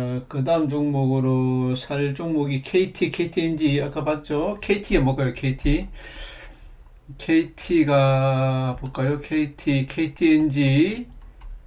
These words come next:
예, 케이티엔지도 세고요. 케이티, 케이티, 케이티. 예, 케이티가 요,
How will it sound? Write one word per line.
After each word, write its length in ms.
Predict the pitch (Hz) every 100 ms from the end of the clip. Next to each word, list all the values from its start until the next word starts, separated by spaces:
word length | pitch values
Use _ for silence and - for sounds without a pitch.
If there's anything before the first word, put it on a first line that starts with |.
| - - 127
예, 80 | -
케이티엔지도 540 | 143 139 147 139 131
세고요. 720 | 139 131 143 139 143 190 214 - -
케이티, 680 | - 156 147 - - 131 - - - - -
케이티, 1300 | - 151 156 156 156 160 156 151 - - 151 131 - - - - - - - - - - - - - - - - - -
케이티. 840 | - 156 - - 131 165 214 156
예, 140 | 110 -
케이티가 460 | 151 143 156 127
요, 260 | 135 165